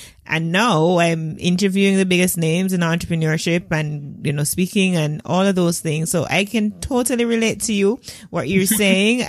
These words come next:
And you've hit up another important point, and is that you learn from men, because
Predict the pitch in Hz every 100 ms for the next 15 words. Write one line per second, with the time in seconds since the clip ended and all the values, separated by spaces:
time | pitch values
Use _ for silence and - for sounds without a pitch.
0 | 214 190 175 175 185 - - - 214 220
1 | 202 302 311 269 - 233 226 226 208 185
2 | - - 202 208 220 196 196 170 180 -
3 | 185 170 151 160 180 190 220 - 214 208
4 | 196 196 208 220 - 196 180 165 160 147
5 | 214 180 - - - - _ 180 226 -
6 | 285 240 214